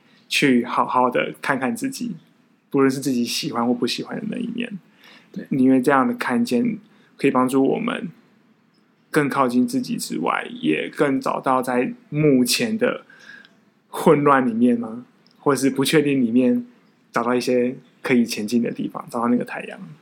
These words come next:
Speaker 2: 对，因为确实，确实真的很值得推荐。因为我第一次看这部片的时候是跟我爸爸一起看的，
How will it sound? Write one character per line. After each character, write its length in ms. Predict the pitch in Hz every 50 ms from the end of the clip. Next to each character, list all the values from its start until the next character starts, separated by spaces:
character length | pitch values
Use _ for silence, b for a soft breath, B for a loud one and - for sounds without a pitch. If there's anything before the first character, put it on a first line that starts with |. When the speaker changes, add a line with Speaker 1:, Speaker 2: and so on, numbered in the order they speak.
| - -
Speaker 2:
对， 160 | - - -
因 80 | 147
为 80 | 160 170
确 200 | 165 - 175 156
实， 180 | 147 143 135 127
确 180 | - - 226
实 80 | 214 202
真 140 | 180 196 190
的 80 | 180
很 140 | 165 135 113
值 100 | - 120
得 160 | 113 117 107
推 180 | 104 - 127 127
荐。 220 | 123 143 135 127
因 100 | 135 147
为 160 | 156 156 156 156 B B B
我 80 | 123
第 120 | 113 147 156
一 20 |
次 60 | 165
看 160 | 160 165 143
这 40 | 139
部 80 | 139 135
片 140 | 131 139 131
的 60 | 117
时 60 | 113
候 40 | 113
是 80 | 110 120
跟 140 | 110 123 113
我 80 | 98
爸 160 | - 107 104
爸 140 | 85 65 55
一 20 | -
起 160 | - - -
看 240 | - - - 53 -
的， 100 | -